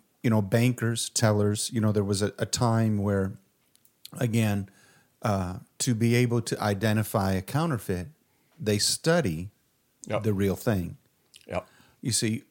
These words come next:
Speaker 1: and so when you've experienced the real, then when
Speaker 2: Yep.
Speaker 1: a counterfeit comes, even though it is so close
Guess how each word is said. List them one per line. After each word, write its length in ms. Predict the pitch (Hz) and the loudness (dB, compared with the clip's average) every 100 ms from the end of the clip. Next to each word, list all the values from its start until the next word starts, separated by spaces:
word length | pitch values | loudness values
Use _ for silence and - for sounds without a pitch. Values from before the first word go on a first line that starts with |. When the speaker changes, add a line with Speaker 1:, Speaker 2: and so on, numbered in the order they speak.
| _ | _
Speaker 1:
and 320 | 123 113 110 107 | 0 2 2 2
so 160 | 139 | 2
when 200 | 120 117 | 4 4
you've 220 | 117 110 - | 4 0 -2
experienced 1400 | 104 - - - - 151 190 196 120 80 76 - - - - _ _ - | -8 -4 -2 0 0 0 2 2 0 0 -4 -6 -8 -12 -20 _ _ -6
the 200 | 113 101 | -2 0
real, 500 | 104 113 147 190 - _ _ _ _ _ _ _ - | 2 2 0 -2 -8 _ _ _ _ _ _ _ -6
then 360 | 110 117 113 | 2 4 4
when 220 | 110 107 104 | 4 2 2
Speaker 2:
Yep. 80 | |
Speaker 1:
a 20 | - | 0
counterfeit 580 | 131 139 143 131 - | 0 2 2 0 -4
comes, 420 | - 214 175 120 - | -2 0 0 0 -2
even 260 | 147 135 | 0 2
though 180 | 131 131 | 4 4
it 80 | 117 | 2
is 120 | 110 | 0
so 240 | - 180 143 | -2 -2 -4
close 960 | - - 104 113 139 220 - - | -8 -8 0 2 2 -2 -4 -8